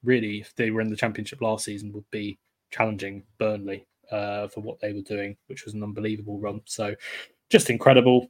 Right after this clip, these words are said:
Outside of that, yeah, there's a few interesting bits and pieces. Um, Millwall's come back ag-, again, not come back, but toppling Southampton was definitely, uh, one of the standout bits, as I mentioned. And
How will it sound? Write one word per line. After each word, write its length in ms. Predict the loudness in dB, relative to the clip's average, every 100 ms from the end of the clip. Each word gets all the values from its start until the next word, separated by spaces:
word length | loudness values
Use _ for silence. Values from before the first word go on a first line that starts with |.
| _ _ _ _
Outside 400 | -2 4 8 8
of 140 | 8 6
that, 320 | 8 8 4 _ _
yeah, 260 | 2 6 4
there's 220 | 2 -8
a 40 | -4
few 240 | 4 6
interesting 640 | 6 4 -2 0 0 0 -4 _ _ _ _ _ _ _ -8 -6 -6 -8 _ _ _
bits 240 | 0 0 -2
and 100 | 0
pieces. 600 | 0 0 -2 -4 -6 -2
Um, 400 | 0 0 -4 -12 _ -8
Millwall's 460 | -4 -4 -6 -10
come 200 | -8 -6
back 180 | -4 -6
ag-, 140 | -6 -6
again, 460 | -8 -10 -8 -8
not 200 | -10 -10
come 160 | -8 -6
back, 160 | -6 -8
but 160 | -12 -12 -18 -20 -20 _ _ _ -8
toppling 380 | -6 -4 -4 -4
Southampton 520 | -4 0 0 -2 -8
was 120 | -4
definitely, 520 | -2 -2 -4 -6 -2 0
uh, 220 | 0 -2 -4
one 140 | -4
of 140 | -6 -8
the 60 |
standout 440 | -8 -6 -4 -6 -6
bits, 300 | -8 -10 -6
as 80 |
I 80 | -6
mentioned. 580 | -4 -8 -10 -10 -10 -10
And 160 | -12